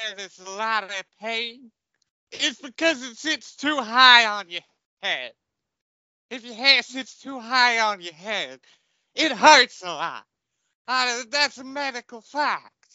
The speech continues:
It's also a fact that if you eat too many hot dogs, then your hair piles too high up on your head and causes you physical pain. So the, the solution has been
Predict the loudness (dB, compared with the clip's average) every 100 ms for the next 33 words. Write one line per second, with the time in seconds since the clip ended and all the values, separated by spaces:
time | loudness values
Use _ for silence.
0 | _ _ _ _ _ -10 -2 2 2 2
1 | -10 -8 -4 -4 -4 -14 -14 _ _ -8
2 | -4 0 0 0 -2 -4 -2 0 0 -2
3 | -2 6 6 6 -6 -4 -4 -6 -10 -14
4 | _ _ _ _ _ _ _ -2 -2 0
5 | -6 0 2 2 -2 -10 -4 -4 -4 -10
6 | -14 -12 -4 2 2 2 -2 -2 -4 -4
7 | -12 -6 -2 0 -2 _ _ _ 6 6
8 | 6 6 8 8 4 -10 -16 -8 -6 -6
9 | -10 -8 -8 -2 0 2 -2 -10 -20 _
10 | _ _ _ _ -10 -4 -4 -6 _ _
11 | _ -18 _ _ _ _ -8 -8 -6 -2
12 | 0 0 -4 -14 -16 _ _ -2 -2 -2
13 | -8 -8